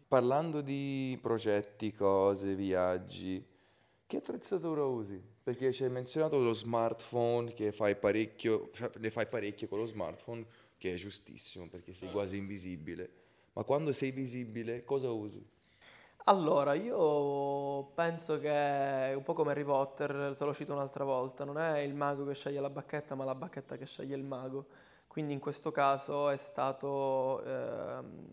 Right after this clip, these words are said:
Speaker 2: il, ehm, lo strumento a scegliere me. Eh, mia nonna, quando mi ha regalato questa fotocamera, quando andavo in quarta elementare, mi ha regalato una Canon,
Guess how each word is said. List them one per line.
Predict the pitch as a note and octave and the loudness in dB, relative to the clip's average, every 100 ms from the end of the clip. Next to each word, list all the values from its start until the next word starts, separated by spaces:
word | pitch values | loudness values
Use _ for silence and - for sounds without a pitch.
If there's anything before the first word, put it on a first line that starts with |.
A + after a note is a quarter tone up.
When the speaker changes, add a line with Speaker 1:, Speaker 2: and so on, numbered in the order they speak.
| - | -12
Speaker 2:
il, | C3 C3+ | -10 -4
ehm, | C#3 C3+ B2+ B2+ B2 B2+ A#2+ B2 - - - - | -2 -2 -2 -2 -4 -8 -10 -12 -12 -14 -14 -14
lo | - | -10
strumento | C#3+ - C#3+ C#3 C3 | -10 -6 -4 -4 -4
a | |
scegliere | C#3 - C3+ C#3 | -10 -8 -6 -4
me. | C#3+ C3+ B2 - - - - - - | -4 -4 -6 -8 -18 -20 -20 -20 -6
Eh, | D3 C3 B2+ A#2+ B2 A#2+ | -4 -2 -6 -8 -10 -12
mia | E3 F3+ | -6 -6
nonna, | D3 C3 D3+ D3+ | -4 -4 -4 -6
quando | B2+ C3+ | -6 -8
mi | B2+ | -10
ha | C3+ | -10
regalato | C3 C3+ C3+ B2+ | -6 -4 -2 -4
questa | B2+ C3 B2+ | -6 -8 -10
fotocamera, | C3 C3+ C#3 C#3 C3+ | -8 -4 -2 -2 -2
quando | A#2+ C3 | -4 -6
andavo | C3+ C3+ | -4 -4
in | C3 | -4
quarta | - C3 - | -8 -10 -8
elementare, | C3+ D3 F3 D#3 D3 | -8 -8 -10 -12 -12
mi | G#3 | -10
ha | G3+ | -8
regalato | B2+ C#3 C3 C3 | -8 -4 -6 -6
una | F3+ C3+ | -8 -6
Canon, | C#3 D#3+ C#3 C3+ | -4 -4 -6 -10